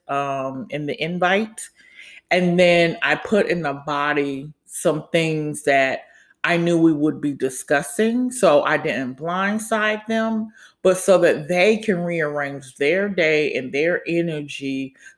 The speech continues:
to be accountable to the things that they needed to do.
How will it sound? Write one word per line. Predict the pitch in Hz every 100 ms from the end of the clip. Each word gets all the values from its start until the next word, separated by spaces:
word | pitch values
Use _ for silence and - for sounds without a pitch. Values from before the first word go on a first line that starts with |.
| -
to | -
be | 156 160 147
accountable | 147 165 165 165 147 147 147
to | 147
the | 127
things | - 147 139
that | - - _
they | 156 156 160
needed | 156 139 123
to | - 127
do. | 120 80